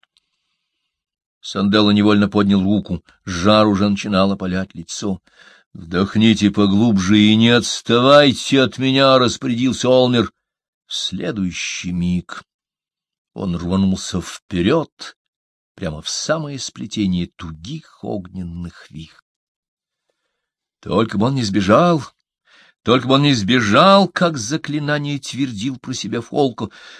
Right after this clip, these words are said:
Вокруг золотого шатра развернулась нешуточная схватка.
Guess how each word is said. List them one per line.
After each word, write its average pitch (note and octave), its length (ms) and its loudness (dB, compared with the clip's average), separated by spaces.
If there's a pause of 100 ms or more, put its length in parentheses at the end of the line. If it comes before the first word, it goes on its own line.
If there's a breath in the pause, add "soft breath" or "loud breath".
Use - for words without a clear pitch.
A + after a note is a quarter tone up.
(140 loud breath)
Вокруг A#2+ 640 -2
золотого D#3 560 -4
шатра C3+ 760 -4
развернулась C3 840 -6
нешуточная C3+ 720 -10
схватка. - 540 -12